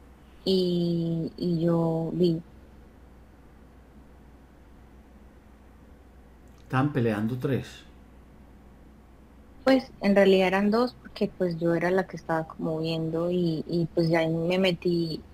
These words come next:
Speaker 1: como a intentar que ella le dejara de pegar a mi hermana. Y bueno, se paró, pues, la pelea, pero eso en mí generó mucho dolor, mm, tristeza, impotencia.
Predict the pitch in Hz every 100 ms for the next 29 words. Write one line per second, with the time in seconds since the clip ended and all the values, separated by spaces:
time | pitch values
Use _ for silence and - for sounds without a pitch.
0 | - - - - 190 180 175 170 170 -
1 | 170 165 165 165 - - - 190 190 190
2 | 190 185 175 170 165 165 165 170 165 175
3 | 180 180 165 175 185 175 185 214 226 226
4 | - - - - - - - - - -
5 | - - - - - - - - - -
6 | - - - - - 180 170 151 139 139
7 | 147 - - 170 - 170 165 180 185 190
8 | 180 180 196 190 185 175 165 160 160 -
9 | - - - - - - - 170 175 180
10 | 180 185 196 196 190 190 185 185 185 190
11 | 180 160 156 160 160 165 175 - 190 170
12 | 165 165 175 185 185 185 - - - -
13 | - - - - - - - - 180 180
14 | 175 175 170 170 170 - 185 175 180 175
15 | 185 185 190 185 175 - 175 185 190 190
16 | 185 180 175